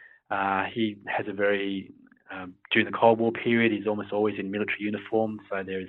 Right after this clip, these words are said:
that sort of, um, uh, that martial element, um, that is, uh, promoted in the, you know, the fight against communism. Um, but, but ev-, even during this period, you, you're getting a much more, the, the religious conceptions start to be emphasized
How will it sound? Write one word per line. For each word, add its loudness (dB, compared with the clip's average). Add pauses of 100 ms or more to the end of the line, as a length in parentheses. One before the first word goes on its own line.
that -6 (240)
sort -14
of, -18
um, -14 (720)
uh, -8
that -2
martial 0
element, -4 (400)
um, -14 (680)
that -10
is, -8 (500)
uh, -20
promoted -8
in -10
the, -10
you -10
know, -8
the -12
fight -2
against -14
communism. -10 (640)
Um, 2 (140)
but, 8
but 8 (680)
ev-, 10
even 10
during 8
this 2 (140)
period, 8
you, -2
you're -4
getting 2
a -2
much 2
more, 0 (140)
the, -4
the 0
religious 2
conceptions -6
start 0
to -14
be -6
emphasized -4